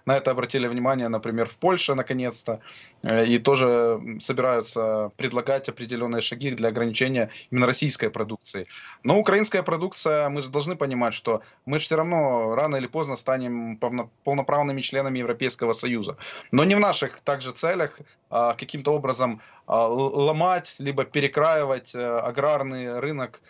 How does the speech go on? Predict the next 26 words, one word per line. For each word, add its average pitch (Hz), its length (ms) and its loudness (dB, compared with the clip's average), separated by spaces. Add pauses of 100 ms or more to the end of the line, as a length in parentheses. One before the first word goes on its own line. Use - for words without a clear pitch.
(180)
Е 139 380 0
С, - 100 -2
поэтому, 139 600 0 (280)
ну, 180 180 2
опять-таки, 123 760 0
м, 110 480 -4
э, 104 360 -8
мы 190 480 2
продаем 165 640 0 (240)
на 139 540 0 (260)
рынок 156 360 -2
Европейского 151 540 -4
Союза 160 560 -2 (160)
все 180 220 0
аграрные 147 380 -2
продукции 147 420 -4
не 139 120 -4
более 143 240 0
десяти 123 260 -8
процентов. 107 460 -8 (260)
То 139 100 2
есть 147 140 4
все 202 160 4
у 208 40 4
нас 160 220 2
идет 165 360 -2